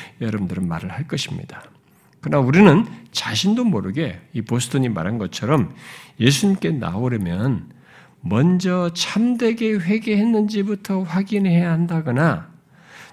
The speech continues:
또 자신의 믿음이 참된지 확인해야 한다는 논지를 말할 수가 있어요.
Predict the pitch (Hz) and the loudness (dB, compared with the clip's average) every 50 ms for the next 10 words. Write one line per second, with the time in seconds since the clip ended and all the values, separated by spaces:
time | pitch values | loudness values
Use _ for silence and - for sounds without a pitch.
0 | _ - 214 208 160 123 - - 135 151 - - 214 214 202 190 160 156 180 175 | _ 6 6 6 6 6 4 4 6 6 8 8 8 8 8 6 4 2 2 2
1 | 196 196 196 185 190 - - - 233 262 262 240 247 233 226 214 196 202 202 185 | 4 4 4 4 2 2 2 4 4 4 4 4 2 2 2 2 2 2 0 0
2 | 170 - - 240 233 247 233 220 208 196 208 214 190 180 196 196 190 185 175 175 | 0 0 0 0 2 2 2 4 4 4 4 4 4 2 2 2 2 4 4 6
3 | 196 214 185 117 101 - - - - - - 120 117 131 175 214 226 220 220 220 | 8 8 8 6 4 0 -10 -18 -14 -6 -2 0 4 4 6 6 6 4 2 0
4 | 214 214 208 208 190 165 165 170 185 196 214 214 - - 226 208 147 104 - - | 0 2 2 2 2 0 0 2 2 2 0 0 -2 -4 -6 -4 -4 -6 -8 -10
5 | - 143 | -12 -12